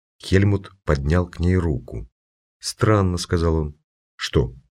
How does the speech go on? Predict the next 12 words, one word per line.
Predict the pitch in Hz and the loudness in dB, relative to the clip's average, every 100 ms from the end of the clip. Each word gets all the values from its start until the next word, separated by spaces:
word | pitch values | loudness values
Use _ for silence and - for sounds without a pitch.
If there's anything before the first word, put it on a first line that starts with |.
| - | -10
посмотрел | - 69 64 62 | -4 -2 0 0
на | 62 | 2
него | 64 62 | 2 0
Вилга. | 62 62 60 53 _ _ _ _ | -2 -2 -6 -10 _ _ _ _
«Иди | 143 131 | -2 -2
сюда, | - 123 | -2 -2
попробуй». | - 98 69 57 55 - _ _ _ _ - | -2 -2 -2 -4 -10 -16 _ _ _ _ -6
Александр | 85 - 113 110 82 - | -6 -2 0 2 0 -2
преодолел | 80 76 85 87 | 2 4 4 4
несколько | 80 76 - 64 65 | 4 2 -2 -8 -6
ступеней | - 62 65 64 | -6 -2 0 2
вверх | 60 80 101 | 2 0 0